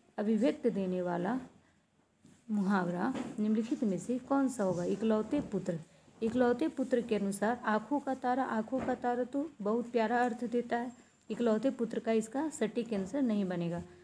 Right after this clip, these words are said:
अंधेरे घर का दीपक, अंधेरे घर का दीपक ये हो सकता है, मतलब इकलौता पुत्र, वो सिर्फ एक ही है जो उसके घर का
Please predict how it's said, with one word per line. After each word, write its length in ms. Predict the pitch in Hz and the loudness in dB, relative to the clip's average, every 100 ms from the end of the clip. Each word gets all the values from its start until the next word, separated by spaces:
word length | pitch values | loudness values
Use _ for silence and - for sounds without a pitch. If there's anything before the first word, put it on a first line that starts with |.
| - - | -10 0
अंधेरे 460 | 226 226 240 285 | 4 6 6 6
घर 220 | 226 226 220 | 2 2 2
का 160 | 214 | 0
दीपक, 420 | 175 180 - 175 - _ _ _ _ _ _ _ _ _ _ _ _ _ 233 | -2 -4 -6 -10 -10 _ _ _ _ _ _ _ _ _ _ _ _ _ -2
अंधेरे 420 | 240 247 269 311 | 2 6 6 4
घर 200 | 269 262 | 4 2
का 140 | 262 262 | 4 0
दीपक 420 | 247 247 285 277 | 0 0 0 0
ये 120 | 226 254 | 0 2
हो 160 | 233 254 | 2 2
सकता 380 | 240 233 254 | 0 -2 0
है, 180 | 247 269 - - - - | 0 0 -6 -20 -14 -4
मतलब 340 | 226 247 277 | -2 2 2
इकलौता 500 | 254 240 226 220 247 | 2 2 2 2 2
पुत्र, 360 | 247 190 190 180 | 0 -4 -4 -6
वो 240 | 208 226 254 | -2 0 2
सिर्फ 260 | 277 269 | 2 0
एक 240 | - 233 233 | 2 2 4
ही 140 | 269 | 2
है 160 | 254 240 | 2 2
जो 140 | 226 226 | 2 0
उसके 240 | 220 226 | 0 0
घर 260 | 196 214 208 | 2 2 2
का 260 | - 330 | 0 -2